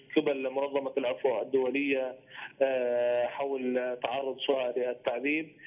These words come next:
آه، ما زالت سهى حاليًا، آه، تحاكم أمام المحاكم الفلسطينية، آه، ومحكمة كان آخرها محكمة، آه، في محكمة الخليل، آه، حيث، آه، لوضعها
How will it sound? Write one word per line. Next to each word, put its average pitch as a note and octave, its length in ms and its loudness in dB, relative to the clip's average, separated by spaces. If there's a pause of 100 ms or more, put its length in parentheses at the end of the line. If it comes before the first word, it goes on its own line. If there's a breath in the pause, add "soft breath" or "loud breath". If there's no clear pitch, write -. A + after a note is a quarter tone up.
(280 loud breath)
آه، C#3+ 440 2
ما F3 220 -2
زالت E3 400 0
سهى D#3 220 2
حاليًا، C#3+ 580 -2
آه، C3 360 2
تحاكم C3+ 760 -2
أمام B2+ 280 -4
المحاكم B2+ 500 -6
الفلسطينية، C3 880 0 (500 loud breath)
آه، B2 500 2
ومحكمة B2 1400 -2
كان C#3 260 0
آخرها B2+ 540 -2
محكمة، B2+ 500 -2 (220)
آه، A#2 380 2 (240)
في C3+ 100 2
محكمة C3 440 0 (160)
الخليل، C#3+ 760 -2 (340 loud breath)
آه، B2 200 2
حيث، C3+ 320 0
آه، B2 800 2
لوضعها C3 420 0